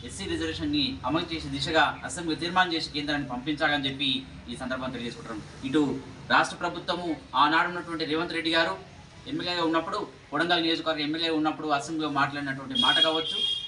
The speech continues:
ఆనాడు రెండు వేల పద్దెనిమిదిలో బీజేపీ మేనిఫెస్టోలో పెట్టినటువంటి ఎస్సీ రిజర్వేషన్ కావచ్చు, ఈ రెండింటినీ దృష్టిలో పెట్టుకొని కేంద్ర ప్రభుత్వం మరి తక్షణమే ఆ దిశగా అడుగులు పావులు కలపాలని చెప్పి ఈ సందర్భంగా తెలియజేసుకుంటూ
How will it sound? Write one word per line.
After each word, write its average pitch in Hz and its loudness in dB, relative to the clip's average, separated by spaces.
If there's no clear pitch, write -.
ఆనాడు 180 4
రెండు 170 0
వేల 202 4
పద్దెనిమిదిలో 190 0
బీజేపీ 185 0
మేనిఫెస్టోలో 175 0
పెట్టినటువంటి 160 -4
ఎస్సీ 147 -4
రిజర్వేషన్ 165 -2
కావచ్చు, 143 0
ఈ 147 8
రెండింటినీ - 2
దృష్టిలో 170 -6
పెట్టుకొని 165 0
కేంద్ర 165 0
ప్రభుత్వం 156 0
మరి 139 0
తక్షణమే 185 0
ఆ 139 4
దిశగా 147 2
అడుగులు 156 -2
పావులు 151 2
కలపాలని 147 0
చెప్పి 147 -2
ఈ 135 -2
సందర్భంగా 131 -8
తెలియజేసుకుంటూ 151 -6